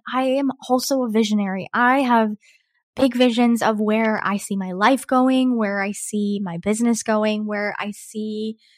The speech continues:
the company that myself and our amazing team have created going. And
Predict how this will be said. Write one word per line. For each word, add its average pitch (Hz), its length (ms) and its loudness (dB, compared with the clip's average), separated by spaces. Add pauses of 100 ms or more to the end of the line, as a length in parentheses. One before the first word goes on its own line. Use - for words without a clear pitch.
(380)
the 214 60 -16
company 262 640 -4
that 208 260 0
myself 220 540 -2
and 208 140 -4
our 196 160 -2
amazing 208 400 -4
team 208 340 -4
have 196 280 -6
created 220 720 -6
going. 254 420 -4 (500)
And 226 440 0